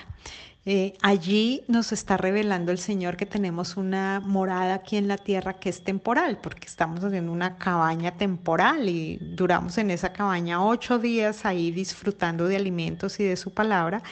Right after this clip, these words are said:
Y Él lo que nos está diciendo, "Esto es temporal, les estoy anunciando que, que esto que ustedes están viendo es temporal porque lo mío es eterno. Ustedes van a tener una morada eterna que es conmigo". Entonces,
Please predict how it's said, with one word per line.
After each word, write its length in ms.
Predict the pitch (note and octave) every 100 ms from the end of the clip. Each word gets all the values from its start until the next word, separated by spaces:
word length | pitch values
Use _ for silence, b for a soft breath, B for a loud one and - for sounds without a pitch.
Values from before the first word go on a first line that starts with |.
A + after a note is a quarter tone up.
| B B -
Y 80 |
Él 100 | G3
lo 120 | F#3 F#3
que 100 | G#3
nos 200 | G3+ G3+
está 220 | - F3
diciendo, 460 | F3 F3 G3+ F#3+
"Esto 340 | G3 A#3+ - C#4+
es 140 | - -
temporal, 640 | C4+ B3+ - F3 D#3+ D#3+
les 220 | E3 D#3+
estoy 440 | D3 - - F3+ F#3+
anunciando 1080 | G#3 A3+ G3+ F#3+ - G#3 G3+ F#3 F3+ C#4 B B B B -
que, 260 | - G3 - - - _ -
que 160 | G#3+
esto 260 | G3+ - C#4
que 80 | C4+
ustedes 420 | - F#3+ G3 -
están 340 | B3+ - F#3
viendo 280 | F#3+ A#3+ C4
es 100 | C4+
temporal 560 | C4+ B3+ A3 A3 C#4 -
porque 300 | A#3 - F#3+
lo 140 | F3
mío 320 | E3+ G3 A#3 A3
es 200 | F#3 -
eterno. 640 | - - C3+ D3 D#3+ F3 B B -
Ustedes 320 | - F3+ F3+
van 140 | F#3+
a 100 | F#3+
tener 320 | G3 F#3 E3+ F3
una 200 | F3+ F#3+
morada 640 | F#3+ E3+ E3 F#3 G#3 A3
eterna 520 | F#3 - G3 G#3 B3
que 220 | A#3+ -
es 140 | - -
conmigo". 720 | - E3 E3 F3 F3 E3 - - B B B B -
Entonces, 1040 | G#3+ A3+ C4 B3 A3 G#3 A#3+ A#3+ B3+ -